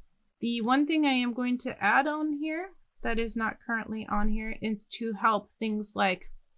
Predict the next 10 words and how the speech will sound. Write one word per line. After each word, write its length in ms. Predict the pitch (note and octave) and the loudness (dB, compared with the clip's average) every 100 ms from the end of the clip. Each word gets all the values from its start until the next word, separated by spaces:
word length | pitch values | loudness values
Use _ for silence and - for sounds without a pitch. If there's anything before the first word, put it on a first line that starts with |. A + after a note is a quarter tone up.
| - - - - - | -20 -20 -20 -12 4
LastPasses, 1300 | A3+ A3+ A#3 - A#3 A#3 A3+ A3 A#3 A3+ A3+ G3+ | 8 8 6 -2 4 4 4 0 -2 -2 -2 -4
not 260 | G#3+ G#3 - | 0 0 0
that 140 | G3+ | -2
it 200 | F#3+ - | -2 -2
really 220 | F#3+ F#3+ F#3 | -4 -2 -2
matters 360 | F3+ F3 F3 | 0 -2 -4
for 140 | E3+ E3 | -6 -6
a 40 | |
sign 260 | - F3+ | 0 2
up 120 | F3 | 2